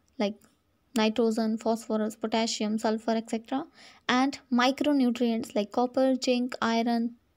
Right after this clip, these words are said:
manganese, et cetera, form components of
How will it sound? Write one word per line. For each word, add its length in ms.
manganese, 580
et 140
cetera, 400
form 340
components 600
of 320